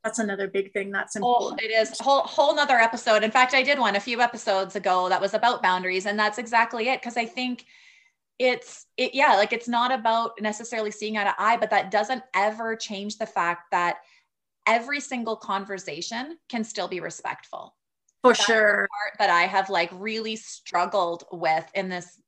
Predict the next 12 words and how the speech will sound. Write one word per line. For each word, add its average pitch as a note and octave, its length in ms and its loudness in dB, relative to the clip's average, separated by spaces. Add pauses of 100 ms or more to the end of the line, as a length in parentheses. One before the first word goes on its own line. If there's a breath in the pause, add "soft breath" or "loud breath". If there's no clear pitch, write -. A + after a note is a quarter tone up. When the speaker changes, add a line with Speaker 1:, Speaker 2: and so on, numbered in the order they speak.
(120)
Speaker 2:
in F3 480 -2 (500 soft breath)
just, - 220 0
I - 40 2
mean, C#4+ 160 0
just E4+ 180 -4
being C4+ 200 0
an B3+ 80 2
adult F#3+ 440 0
in G3+ 140 -4
general, F3 540 -6 (180 soft breath)
when G#3+ 440 0
Speaker 1:
Yeah. G3 100 0